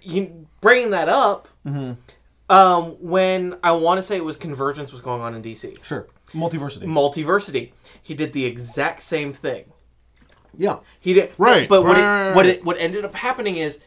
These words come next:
Speaker 1: the more you read the comics, the more you were destroying the universe
Speaker 3: Right.
Speaker 1: of that person.
Speaker 3: Right, right.
Speaker 1: And at the end, you find out the main villain is Grant Morrison, and he draws him. He has him
Speaker 2: It,
Speaker 1: drawn in
Speaker 2: it
Speaker 1: there.
Speaker 2: wasn't that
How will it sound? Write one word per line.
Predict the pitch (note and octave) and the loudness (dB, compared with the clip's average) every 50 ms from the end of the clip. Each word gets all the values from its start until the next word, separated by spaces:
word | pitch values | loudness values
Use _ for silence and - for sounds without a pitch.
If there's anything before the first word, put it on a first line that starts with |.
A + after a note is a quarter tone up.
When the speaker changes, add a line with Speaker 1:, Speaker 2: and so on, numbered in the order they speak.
| _ | _
Speaker 1:
the | - D#3 D#3+ | -2 -2 -2
more | D#3+ D#3 D#3 E3+ F#3+ F#3+ | 0 0 0 0 0 0
you | F#3+ F#3+ G3 G3 | 0 -4 -6 -8
read | E3 D#3 F3 F3 F3 F3 E3+ C3+ | -4 -2 -2 0 0 0 -2 -2
the | C#3+ C3+ | -6 -6
comics, | - - - A#3 C4+ D4+ B3+ A3 F#3+ - E3 D3 | -6 -8 -4 0 0 0 0 -2 -8 -10 -12 -4
the | D3 D#3+ D#3+ | 0 0 0
more | D#3+ D#3+ E3+ F3+ F3+ | 0 0 -2 -2 -2
you | F3+ F3 E3+ | -4 -4 -6
were | D#3+ E3 D#3+ | -6 -6 -6
destroying | C#3 D#3+ D3+ - - - - D#3 E3 F#3 F3+ F3+ F3 D#3+ D3+ | -6 -8 -8 -8 -10 -10 -6 -4 -2 -2 -2 -2 -2 -4 -6
the | D3 D3 | -8 -8
universe | C#3 C#3+ E3 E3+ E3 D#3+ C#3+ B2 C#3 C#3 C#3 C3 C3 | -8 -6 -6 -2 -2 -2 -2 0 0 0 0 2 4
Speaker 3:
Right. | C#3+ C#3+ C3 | 4 4 4
Speaker 1:
of | - D3 C#3 B2 | 4 2 0 0
that | D3+ C3+ C3 - - | -2 -2 -2 -4 -4
person. | - E3 E3+ E3 - C#3 | -6 -6 -6 -6 -6 -4
Speaker 3:
Right, | A2+ A2+ A2 G#2+ | -4 -2 -2 0
right. | G3 F3 | 0 0
Speaker 1:
And | F3+ F3 F3 | 0 0 0
at | E3 E3+ E3+ E3+ | 0 0 -2 0
the | E3+ D#3+ | -2 -4
end, | D#3+ D#3 | -4 -4
you | C#3+ C#3 | -4 -4
find | - D#3+ D#3+ D#3 | -2 -2 0 0
out | D3+ D3 | 0 -2
the | - | -2
main | D3 C#3 C#3 C#3 C#3+ | -4 -2 -2 -2 -2
villain | C3 C3+ C3 C3+ C3+ C3 B2 | -4 -4 -4 -4 -6 -6 -6
is | A#2+ | -4
Grant | B2+ C3+ C#3 B2+ | -4 -4 -4 -4
Morrison, | B2 B2 C3+ C3+ B2+ B2 - B2+ A#2 A#2+ | -6 -8 -6 -6 -6 -6 -6 -8 -8 -8
and | C3+ C#3+ | -6 -6
he | D#3 E3 | -6 -6
draws | D3+ B2+ C#3+ C#3+ D3 D3+ D#3 D#3 - | -8 -8 -6 -4 -2 -2 -2 -4 -4
him. | - D#3+ D3+ D3 C#3 - - | -6 -6 -6 -6 -8 -10 -12
He | F#3 F3+ | -10 -6
has | F#3 F3 E3 D#3+ C#3+ | -4 -2 -2 -2 0
him | F#3+ A3+ | -2 -2
Speaker 2:
It, | A#3 - | -2 -4
Speaker 1:
drawn | - D#3 - C3+ D3+ D3 C#3 C3 | -8 -14 -12 -10 -8 -8 -8 -6
in | - | -4
Speaker 2:
it | G3+ A3+ | -2 -2
Speaker 1:
there. | A#3 G3 | 0 0
Speaker 2:
wasn't | G#3+ A#3 G#3+ C4+ D#4 D4 - - _ - | 0 0 0 0 -4 -4 -6 -14 _ -16
that | E3 C3+ C3 C#3+ F3 F#3 F3+ F3+ F#3 - _ | -16 -14 -10 -6 -4 -2 -2 -2 -4 -6 _